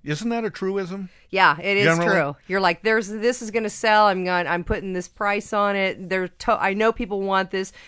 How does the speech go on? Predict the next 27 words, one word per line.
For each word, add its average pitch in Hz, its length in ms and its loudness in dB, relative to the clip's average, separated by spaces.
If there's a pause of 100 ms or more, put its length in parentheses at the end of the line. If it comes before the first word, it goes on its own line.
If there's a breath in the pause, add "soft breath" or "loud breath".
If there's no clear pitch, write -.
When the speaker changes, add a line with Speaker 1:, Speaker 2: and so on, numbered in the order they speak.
Speaker 2:
super 262 480 -2
collectible. 220 720 4
That's 165 240 0
the - 100 -8
Speaker 1:
Yeah, 113 120 0
Speaker 2:
biggest - 240 -8
mistake. - 280 -8
Speaker 1:
yeah. - 140 -8
Speaker 2:
"This 240 200 -6
is 202 80 -8
super 302 380 -4
collectible." 190 920 2 (100)
Speaker 1:
And 139 180 4
the 127 60 0
stuff 170 360 0
you 143 160 2
want 156 380 2
to 160 80 -4
get 127 180 2
rid 131 200 2
of 107 160 2
the 113 80 0
most 147 640 0
will 120 180 -2
not 92 260 -4
sell 95 380 -4
either. 87 320 -6